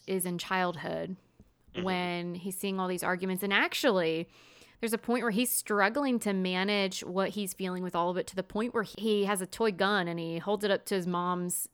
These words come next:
Speaker 1: head and,
Speaker 2: Oh,
Speaker 1: and pulls the
Speaker 2: yeah.
Speaker 1: toy trigger, and she, like, turns around crying. He's like, "Never hold a gun up to someone ever again."
Speaker 2: Yes.
Speaker 1: And so, I mean, this is clearly a boy who's really struggling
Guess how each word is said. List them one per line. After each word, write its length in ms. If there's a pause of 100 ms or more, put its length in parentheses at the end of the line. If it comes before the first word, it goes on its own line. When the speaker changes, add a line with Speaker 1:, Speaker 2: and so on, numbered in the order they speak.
Speaker 1:
head 560
and, 220 (100)
Speaker 2:
Oh, 200
Speaker 1:
and 200
pulls 280
the 80
Speaker 2:
yeah. 60
Speaker 1:
toy 240
trigger, 460
and 140
she, 140
like, 120
turns 240
around 200
crying. 240
He's 80
like, 160
"Never 560
hold 260
a 60
gun 200
up 140
to 100
someone 300
ever 320
again." 480 (400)
Speaker 2:
Yes. 400
Speaker 1:
And 540 (840)
so, 140
I 60
mean, 260
this 160
is 100
clearly 500
a 60
boy 260
who's 180
really 500
struggling 960